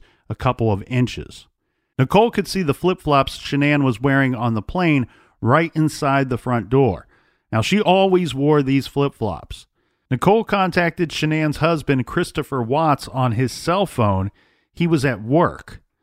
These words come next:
She asked him to come home to check to see if Shanann was okay. Chris didn't seem overly concerned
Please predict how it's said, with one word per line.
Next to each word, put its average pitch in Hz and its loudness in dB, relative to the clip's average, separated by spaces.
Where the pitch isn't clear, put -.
She 175 4
asked 202 0
him 208 0
to 175 2
come 170 0
home 175 2
to 139 2
check - -4
to 156 -2
see 151 -2
if 131 -2
Shanann 135 0
was 120 2
okay. 120 -2
Chris - 0
didn't 165 0
seem 170 2
overly 151 2
concerned 113 -2